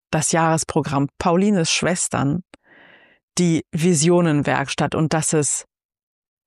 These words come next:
unsere Art und meine Art, ähm, in das neue Jahr oder vorbereitet ins neue Jahr zu gehen mit einem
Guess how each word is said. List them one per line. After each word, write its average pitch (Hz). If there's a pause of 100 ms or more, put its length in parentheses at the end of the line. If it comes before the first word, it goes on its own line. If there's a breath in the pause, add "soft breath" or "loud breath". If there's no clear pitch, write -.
(1500)
unsere 196
Art 139
und -
meine 175
Art, 143 (880)
ähm, 151 (880)
in 185
das 165
neue 156
Jahr 143
oder 170
vorbereitet 143
ins -
neue 143
Jahr 143
zu -
gehen 131
mit 135
einem 147